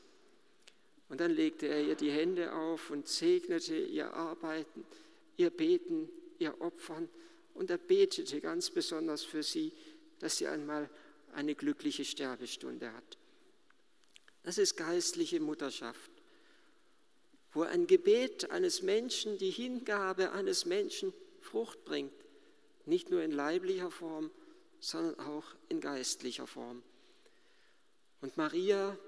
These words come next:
und gerade an diesem Beispiel wird uns deutlich, wie Maria nicht nur eine leibliche Mutterschaft,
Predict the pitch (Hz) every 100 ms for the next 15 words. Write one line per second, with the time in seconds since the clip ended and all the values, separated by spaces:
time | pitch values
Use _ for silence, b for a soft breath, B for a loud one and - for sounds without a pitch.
0 | - - 165 185 175 233 226 208 214 226
1 | 208 196 220 226 - 208 185 202 190 190
2 | 202 190 208 185 185 - 175 180 156 151
3 | 185 240 233 175 156 B B - 196 220
4 | - 190 185 185 170 170 214 247 233 220
5 | - - 202 202 180 160 151 147 -